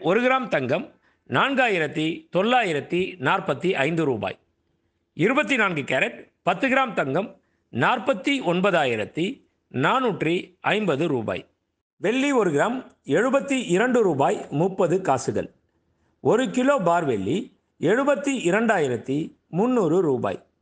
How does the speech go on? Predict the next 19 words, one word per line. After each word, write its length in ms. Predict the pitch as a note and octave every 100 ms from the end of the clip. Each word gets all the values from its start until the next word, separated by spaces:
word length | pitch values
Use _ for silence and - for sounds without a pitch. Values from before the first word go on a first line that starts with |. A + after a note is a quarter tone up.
| _ _ _ _ _ _ _ _ _ -
நேற்று 320 | F#3+ C4 C#4
காலையில் 460 | G#3 D#3 B2+ E3+ F#3+ -
ஒரு 180 | D#3 G#3+
கிராம் 240 | A#3 C4
வெள்ளி 280 | A3 C#3+ E3+ - -
எழுபத்தி 460 | D3 A3+ C#4 - C4+
மூன்று 320 | G3+ G#3+ A#3+
ரூபாய் 380 | A3+ G#3+ G#3 A3+ - -
பத்து 260 | F3 F3+ B3+
காசுக்கு 420 | F3+ D#3 B2+ A#2+ F#3
விற்பனை 440 | D#3 E3+ F3 E3
துவங்கியது. 460 | E3+ D3+ C#3+ B2+ G2 - _ _ _ -
அதைத் 340 | D#3+ C#4+ -
தொடர்ந்து 340 | D#3+ A#2+ G#2 D#3+ - - - -
நேற்றைய 460 | D3 A#3+ B3 C4 A#3
தினம் 280 | G#3+ A3+ F#3+
முழுவதும் 540 | E3+ A#3+ A#3 C3+ E3 - _ _ -
வெள்ளி 280 | D3 A#3 C#4
விலையில் 480 | B3+ B3 B3+ C4+